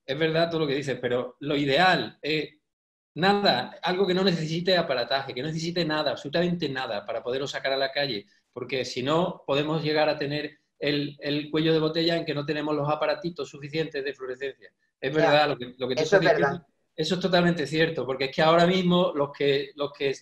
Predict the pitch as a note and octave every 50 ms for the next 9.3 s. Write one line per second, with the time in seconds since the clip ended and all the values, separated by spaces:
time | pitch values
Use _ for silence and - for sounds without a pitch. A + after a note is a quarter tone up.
0 | - C3+ D3 E3 D#3+ F3 F3+ F3+ E3+ F3 F3 E3+ E3+ E3 - E3+ E3 D#3+ E3+ E3
1 | F3 F3+ F3+ F3+ F3+ F3 F3+ F3 F3 - E3 F3+ F#3 D#3+ - - _ _ _ _
2 | _ _ _ _ - - C#3+ E3+ F3 E3+ D#3 D#3+ F3 F3+ F3+ E3+ D#3 D3+ - E3
3 | D#3 D#3 C#3+ - - - D3 - C#3 C3 C3 C3 C#3 C#3+ D#3+ E3 E3 D#3+ - -
4 | - _ _ _ - D3+ F#3 F#3+ F3 F#3 F#3+ F3+ E3 D#3 D3+ C#3+ C3+ B2+ - _
5 | _ _ _ _ _ - D#3 E3 E3 D3+ C3 - - - _ _ _ _ C#3+ C#3
6 | C#3+ C#3+ - C#3+ C3+ - C#3 C3+ - E3 E3+ F3 F3+ F3 F3 F#3 F3 F3 F3 F3
7 | - F3+ F3+ F#3 F#3 F3+ D#3 E3 E3+ E3 - D#3 D#3 D3 C#3+ - C#3 - - D#3
8 | D#3 D3+ C#3 - - - - D#3 E3 D#3+ - C3 C3 D3 D#3+ D#3 F#3 F3 C#3+ -
9 | - D3 C3+ B2+ -